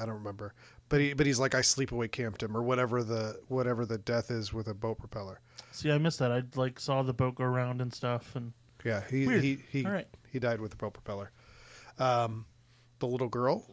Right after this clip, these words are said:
Speaker 1: ends up getting killed eventually. They run, they escape the house.
Speaker 2: Yeah, they escape the house, and then they go to Tim Heidecker and Elizabeth Moss's house.
Speaker 1: Yes.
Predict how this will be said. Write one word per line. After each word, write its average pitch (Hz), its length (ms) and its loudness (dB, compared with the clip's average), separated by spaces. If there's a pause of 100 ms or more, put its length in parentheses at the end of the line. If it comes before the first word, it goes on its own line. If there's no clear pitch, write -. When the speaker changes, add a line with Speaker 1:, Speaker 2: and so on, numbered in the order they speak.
Speaker 1:
ends 131 160 2
up 127 160 0
getting 131 240 2
killed 135 280 0
eventually. 127 480 2
They 120 140 2
run, 117 300 2
they 123 140 0
escape 131 520 2 (400)
the 120 100 0
house. 131 460 0 (220)
Speaker 2:
Yeah, 147 140 2
they 131 100 4
escape 202 320 0
the 185 60 2
house, 170 220 4
and 156 80 2
then 156 140 4
they 156 100 4
go 147 260 6
to 131 480 2
Tim 143 180 -2
Heidecker 123 720 0
and 120 240 -4 (560)
Elizabeth 127 320 2
Moss's 123 300 2
house. 107 320 -4
Speaker 1:
Yes. - 300 0